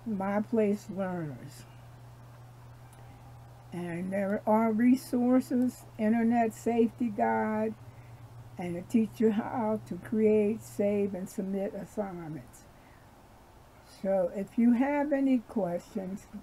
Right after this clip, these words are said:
let me know. Everybody has Michelle's telephone and text message. Okay, right now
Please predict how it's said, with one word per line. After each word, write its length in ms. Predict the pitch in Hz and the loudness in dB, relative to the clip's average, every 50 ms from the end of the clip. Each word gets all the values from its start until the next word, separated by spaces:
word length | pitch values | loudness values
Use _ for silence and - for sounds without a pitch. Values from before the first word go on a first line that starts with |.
| - - 180 202 | -14 -6 -2 0
let 220 | 220 220 - 247 | 0 0 2 2
me 80 | 233 240 | 2 4
know. 580 | 240 220 202 208 202 190 185 180 175 180 180 - - - - - - - - - - | 4 4 4 4 4 2 2 -2 -4 -4 -6 -8 -14 -20 -20 -20 -20 -20 -16 -8 -2
Everybody 800 | 185 202 214 233 285 302 302 285 254 254 247 240 247 247 254 240 | 2 2 4 4 4 2 4 6 6 6 6 6 6 6 6 6
has 560 | 247 240 233 226 220 214 214 214 214 - 220 | 6 4 4 2 2 2 2 0 0 -2 -6
Michelle's 720 | 180 165 - - - - 220 226 233 233 240 240 226 - - - | -8 -8 -8 -8 -2 0 2 4 6 6 4 4 0 -4 -8 -6
telephone 880 | - 240 220 214 202 208 214 - - 220 214 208 208 202 208 202 208 - - - - | -2 -2 0 0 0 -2 -2 -2 -2 -2 -2 0 -2 -2 -2 -4 -6 -8 -10 -14 -16
and 160 | 196 - 151 - | -14 -14 -14 -12
text 440 | - - 233 214 214 - - - - | -4 0 2 2 2 0 -4 -14 -12
message. 680 | - 165 147 151 - - - - - - - - - - - - - - - - - - - - - - - - | -12 -10 -10 -12 -14 -16 -18 -18 -20 -20 -20 -20 -20 -20 -20 -20 -20 -20 -20 -20 -20 -20 -20 -20 -20 -20 -14 -12
Okay, 360 | 170 180 - - 202 185 180 | -12 -10 -8 -6 -6 -4 -4
right 500 | 170 156 151 175 185 196 226 240 247 - | -4 -4 -4 0 2 4 4 4 4 2
now 680 | 247 240 233 254 254 254 262 262 262 262 254 247 254 | 4 4 6 6 8 8 8 6 6 6 6 6 6